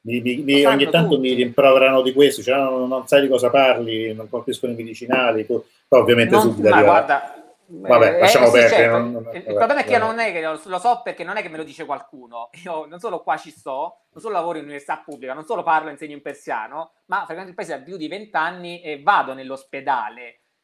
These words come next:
Speaker 2: Cioè, io sono
Speaker 1: Certo.
Speaker 2: stato, vado nel centro, se, il mese scorso, venti giorni fa, mia figlia ha dovuto fare il vaccino, quindi io,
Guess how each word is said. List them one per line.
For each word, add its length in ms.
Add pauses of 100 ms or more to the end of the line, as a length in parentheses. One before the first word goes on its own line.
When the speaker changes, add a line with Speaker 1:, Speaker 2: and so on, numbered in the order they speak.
Speaker 2:
Cioè, 160
io 80
sono 260
Speaker 1:
Certo. 80
Speaker 2:
stato, 480 (120)
vado 260
nel 140
centro, 320 (160)
se, 120 (220)
il 180
mese 260
scorso, 680
venti 220
giorni 160
fa, 140
mia 180
figlia 220
ha 20
dovuto 280
fare 180
il 80
vaccino, 580
quindi 320
io, 260